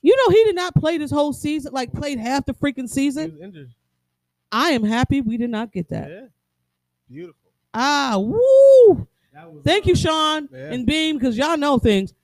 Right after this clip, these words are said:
Speaker 1: We don't know nothing.
Speaker 2: I mean, but you knew, you knew what the cash grab
Speaker 1: Yeah,
Speaker 2: was.
Speaker 1: yeah.
Speaker 2: He wasn't really trying to play for
Speaker 1: No,
Speaker 2: it.
Speaker 1: he wanted money.
Speaker 2: He wanted the
Speaker 1: It's the
Speaker 2: cash
Speaker 1: difference
Speaker 2: grab.
Speaker 1: between people that wanna play for a championship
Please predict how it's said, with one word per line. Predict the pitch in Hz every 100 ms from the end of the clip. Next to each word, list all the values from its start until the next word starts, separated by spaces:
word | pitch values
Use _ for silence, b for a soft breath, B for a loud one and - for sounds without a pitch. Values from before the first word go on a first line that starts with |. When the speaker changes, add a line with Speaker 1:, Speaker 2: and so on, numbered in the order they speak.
| _
Speaker 1:
We | 208
don't | 226 185
know | 190
nothing. | 180 151 143
Speaker 2:
I | 202
mean, | 254 233
but | 214 _
you | 233
knew, | 233 240 233 196 147
you | 196
knew | 233 208
what | 147 127
the | _ _
cash | 131 117 113 _
grab | 120 117
Speaker 1:
Yeah, | 226 208 196 180
Speaker 2:
was. | 175
Speaker 1:
yeah. | 160 160 151 123
Speaker 2:
He |
wasn't | - 139
really | 135 131
trying | 131 117
to | _
play | - 127
for | -
Speaker 1:
No, | 233 254 208
Speaker 2:
it. | 190
Speaker 1:
he | 339
wanted | 285 196
money. | 160 185 156 - 170 _ _
Speaker 2:
He | _
wanted | - -
the | 233
Speaker 1:
It's | 277
the | 311
Speaker 2:
cash | 233
Speaker 1:
difference | 349 370 320
Speaker 2:
grab. | 311
Speaker 1:
between | - 285 269 247 240 233 _ _ _ _ _ -
people | 294 254 277
that | 240 214
wanna | 202 220 196
play | - 226 220
for | 220 - 190 185
a | 80 170
championship | - 240 254 254 247 - 247 247